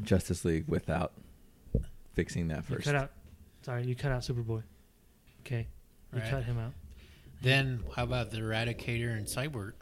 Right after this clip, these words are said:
Speaker 3: Cyborg Superman?
Speaker 2: So you, so you leave Cyborg as, as the villain.
Speaker 3: What about Mongol then?
Speaker 2: No, and Mongol's not in this. Um,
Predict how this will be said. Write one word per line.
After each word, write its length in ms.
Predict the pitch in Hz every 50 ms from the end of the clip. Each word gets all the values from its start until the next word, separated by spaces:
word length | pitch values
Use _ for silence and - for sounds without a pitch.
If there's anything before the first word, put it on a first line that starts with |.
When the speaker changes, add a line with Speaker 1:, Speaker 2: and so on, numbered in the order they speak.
| - -
Speaker 3:
Cyborg 800 | - - - 135 135 147 143 123 - 110 101 98 98 95 95 -
Superman? 440 | - - - 107 98 - 98 92 95
Speaker 2:
So 80 | 143
you, 220 | 135 139 143 143 135
so 140 | - - 139
you 140 | 139 147 143
leave 200 | 143 165 170 151
Cyborg 460 | 127 139 135 139 123 113 113 117 113
as, 240 | 120 117 117 107 - - - - -
as 180 | 123 123 117
the 120 | 113 120 113
villain. 340 | 120 131 120 107 107 123 127 - - - - - - - - - - - - - - - - - - - -
Speaker 3:
What 100 | - 185
about 180 | 180 190 185 175
Mongol 400 | 196 220 233 208 143 117 104 101
then? 220 | 98 95 95 92 - - - _ _ _ - - - - - - -
Speaker 2:
No, 180 | 151 156 135
and 120 | 131 131 139
Mongol's 340 | 143 151 170 165 160 139 135
not 180 | 143 135 135 135
in 80 | 127 120
this. 220 | 107 104 - - _ - - - - - - -
Um, 360 | 127 123 123 120 117 117 113